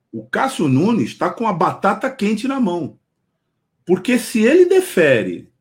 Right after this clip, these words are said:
essa ordem pra que o Senado Federal dê andamento ao pedido de impeachment do ministro, colega dele,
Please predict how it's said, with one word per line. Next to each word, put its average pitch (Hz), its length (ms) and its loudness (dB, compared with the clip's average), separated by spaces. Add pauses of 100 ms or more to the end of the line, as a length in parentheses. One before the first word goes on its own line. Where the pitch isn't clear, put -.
(1160)
essa 196 400 -2
ordem 104 580 -2 (600)
pra 139 160 -6
que 208 120 -8
o 190 40 -4
Senado 196 380 -4
Federal 180 800 -4 (100)
dê 101 280 2
andamento 190 760 -2
ao 104 180 -6
pedido 180 520 -6
de 214 120 -6
impeachment 123 680 -6
do 110 180 -8
ministro, 156 640 -2
colega 151 420 2
dele, 117 380 0